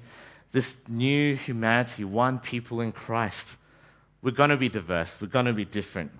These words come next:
we're gonna be not the same, one big mixed bag. But one thing joins us together, and it's the one thing that we need to keep focusing on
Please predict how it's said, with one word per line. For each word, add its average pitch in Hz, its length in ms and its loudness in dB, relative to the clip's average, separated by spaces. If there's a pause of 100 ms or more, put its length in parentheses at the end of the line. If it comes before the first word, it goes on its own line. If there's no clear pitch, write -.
(200)
we're 113 80 -8
gonna 131 260 2
be 120 160 0
not 110 240 0
the 110 80 -8
same, 110 540 -4 (460)
one 120 440 2
big 120 340 -2
mixed 98 440 -8
bag. 80 320 -2 (1300)
But 110 180 2
one 127 260 4
thing 110 260 -2
joins 95 400 -4
us 92 180 -2
together, 73 500 -12 (520)
and 113 120 2
it's 101 160 -4
the 127 140 -2
one 120 460 2
thing 120 220 -2
that 107 180 -2
we 113 120 0
need 117 160 2
to 110 80 -2
keep - 380 -8
focusing 113 560 -2
on 80 260 -6